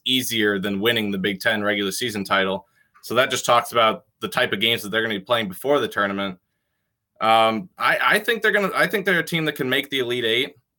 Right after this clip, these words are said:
and then have a chance at that Final Four spot, 'cause I just think they have that much talent offensively. And I think they know, they know that if they want to make the Final Four, have a chance at a national title, they need to improve on defense.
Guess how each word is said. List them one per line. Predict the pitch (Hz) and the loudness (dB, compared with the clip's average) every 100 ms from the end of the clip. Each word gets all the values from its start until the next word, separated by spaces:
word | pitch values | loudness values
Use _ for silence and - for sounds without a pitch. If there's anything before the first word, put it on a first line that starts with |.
| - | -6
and | 120 | 0
then | 123 113 | 0 2
have | 120 123 | 0 0
a | |
chance | - 123 123 | 0 -4 -4
at | 123 | 0
that | 135 - | 0 0
Final | 135 135 | -2 -4
Four | 131 135 135 | -6 -6 -6
spot, | - 135 143 151 _ _ | -2 2 2 0 _ _
'cause | 127 | -2
I | 127 | 0
just | 131 - | 0 -2
think | 143 | -2
they | 139 | -2
have | 139 120 104 | 0 0 0
that | 110 120 | 0 0
much | 120 113 - | -2 -6 -4
talent | 107 113 117 - | -2 -2 -4 -4
offensively. | 113 - 110 110 117 127 131 131 _ - | -4 -2 -4 -6 -6 -4 -4 -6 _ -4
And | |
I | 117 | -2
think | 117 147 139 - _ _ _ | 0 0 -2 -8 _ _ _
they | 127 131 | 0 2
know, | 120 131 - 95 | 4 2 0 -2
they | 117 156 | 0 2
know | 143 143 139 127 | 2 0 0 -2
that | 104 113 110 - - | 0 0 0 -8 -10
if | 107 - | -8 -2
they | 131 | 0
want | 127 123 127 | 2 2 0
to | 120 | -2
make | 123 127 | -4 -4
the | 113 | -4
Final | 117 117 | -4 -4
Four, | 110 110 110 107 - - | -6 -4 -4 -4 -10 -6
have | - 180 | -2 -2
a | 151 | 0
chance | 151 165 165 | 0 0 -2
at | |
a | 127 | -2
national | 127 123 120 | 0 0 0
title, | 135 123 | 0 0
they | 101 113 | 2 0
need | 113 123 139 135 | 0 -2 -2 -2
to | 135 | -4
improve | 117 139 127 | -4 -4 -2
on | 120 | -2
defense. | 107 127 135 123 - | -2 -4 -4 -4 -8